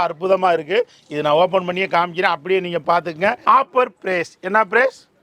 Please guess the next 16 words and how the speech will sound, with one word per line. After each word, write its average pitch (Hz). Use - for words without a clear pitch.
ஆஃபர் 254
பிரைஸ். 165
இங்க 196
இருங்க, 180
சூப்பரா 214
இருக்கா? 185
ஒரு 165
பிரமாதமான 220
கலெக்ஷன்ஸ். 165
என்னது? 180
ஒரு 143
பிரமாதமான 190
கலெக்ஷன்ஸ். 185
இதோட 220
பிரைஸ் 262
என்ன 214